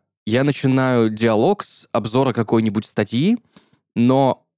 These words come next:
мне кажется, сегодня тема настолько обширна и статей настолько много написано, что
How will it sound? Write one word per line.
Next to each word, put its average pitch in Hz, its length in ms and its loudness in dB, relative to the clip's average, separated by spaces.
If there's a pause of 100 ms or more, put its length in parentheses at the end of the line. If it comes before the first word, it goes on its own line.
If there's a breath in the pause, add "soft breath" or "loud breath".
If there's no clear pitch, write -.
(160)
мне 135 220 2
кажется, 135 420 -4
сегодня 123 540 0
тема 117 380 0
настолько 120 560 -2
обширна 123 440 -2
и 117 60 2
статей 120 440 -2
настолько 127 600 0
много 120 320 2
написано, 110 680 -2
что 113 420 0